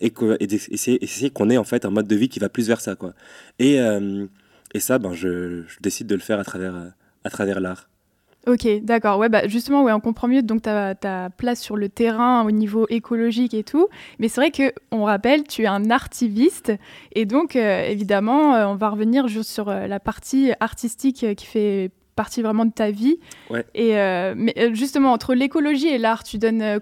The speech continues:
Speaker 2: quel pourcentage à, à chacun ?
Speaker 1: Ah ouais,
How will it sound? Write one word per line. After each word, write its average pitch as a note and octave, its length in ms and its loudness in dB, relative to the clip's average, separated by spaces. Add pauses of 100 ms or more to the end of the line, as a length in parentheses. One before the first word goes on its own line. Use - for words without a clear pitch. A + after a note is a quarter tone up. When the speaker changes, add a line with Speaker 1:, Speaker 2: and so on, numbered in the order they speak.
(140)
Speaker 2:
quel C4+ 160 2
pourcentage B3 640 -2
à, G#3+ 420 0
à A3 100 -2
chacun ? G#3+ 440 -6 (200)
Speaker 1:
Ah B3 180 4
ouais, A2 200 0